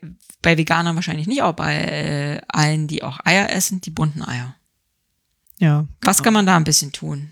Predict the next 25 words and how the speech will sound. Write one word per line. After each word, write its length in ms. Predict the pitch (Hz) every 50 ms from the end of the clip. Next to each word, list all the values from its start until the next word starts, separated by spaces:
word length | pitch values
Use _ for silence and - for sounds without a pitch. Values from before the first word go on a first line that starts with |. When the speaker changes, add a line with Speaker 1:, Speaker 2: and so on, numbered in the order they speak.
| - - _
Speaker 1:
um 240 | - - 160 165 175
halt 200 | 170 175 170 185
nicht 280 | 180 196 208 - -
da 120 | - 185 185
gleich 320 | - - 185 190 202 -
mit 160 | 196 180 -
Anlauf 360 | - 180 180 190 190 196 190 -
und 140 | 180 170
doppelten 480 | 180 175 - 185 180 - - 185 175 170
Salto 640 | 156 165 165 175 185 - - 226 220 220 208 - -
in 300 | - 196 196 202 208 208
den 140 | 214 220 220
Fettnapf 440 | - 233 - - 175 143 - -
zu 140 | - - 160
springen 420 | - - - - 160 156 156 147 143
bei 120 | 147 147
den 140 | 147 156 151
Eiern? 360 | 156 151 139 135 135 139 151 160
Speaker 2:
Abgesehen 460 | 185 175 - - - 170 175 170 165
davon, 300 | 165 170 - 180 170 160
dass 140 | 165 165 -
sie 100 | 180 160
sowieso 360 | 165 165 156 151 151 170 196
nicht 180 | 196 165 170 -
schmecken 480 | - - 202 202 262 180 175 233 254 -